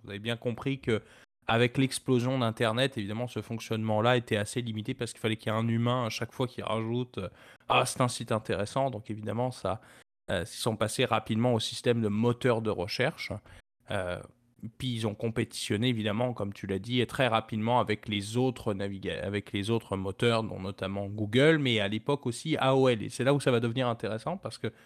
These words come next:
A O L aujourd'hui fait partie de l'empire, euh, enfin, du petit empire, euh, Yahoo, là. Donc, euh, euh, au-delà, euh, donc, euh, avant deux mille quinze, effectivement, c'était une compagnie qui était complètement ind-, in-,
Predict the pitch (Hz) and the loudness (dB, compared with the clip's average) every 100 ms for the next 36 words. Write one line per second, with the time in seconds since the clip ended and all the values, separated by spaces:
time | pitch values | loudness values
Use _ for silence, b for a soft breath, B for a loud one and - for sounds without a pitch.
0 | B _ _ 104 110 117 147 147 113 113 | B _ _ -4 2 6 6 6 4 2
1 | 139 151 - 185 175 139 - - 196 185 | 0 -4 0 0 2 -2 -2 -8 -4 -4
2 | - 117 117 110 107 107 - 151 147 110 | -4 4 4 6 2 -4 -6 -2 0 0
3 | 98 98 - 101 107 107 - 131 123 - | -2 -4 -10 -12 -12 -12 -2 -2 -2 -6
4 | - 117 110 - 135 117 101 104 110 107 | -4 -2 -2 -4 -2 0 -2 -2 -2 -4
5 | 110 - - 104 104 - 101 B B - | -6 -6 -8 -8 -6 -4 -6 B B -20
6 | _ _ 101 98 101 101 - 117 117 127 | _ _ -6 -4 -6 -6 -4 0 4 6
7 | 139 143 135 117 113 113 123 110 120 135 | 8 8 8 6 4 0 4 4 6 4
8 | 139 156 147 139 139 - 151 151 131 120 | 6 6 6 4 2 2 2 2 0 -4
9 | 120 - 127 135 - 117 113 113 120 113 | -6 -4 -2 -2 -2 -4 -2 0 2 2
10 | 123 120 113 123 113 - 127 120 110 107 | 0 -2 -4 -2 -2 2 4 6 4 2
11 | 95 107 | 0 -4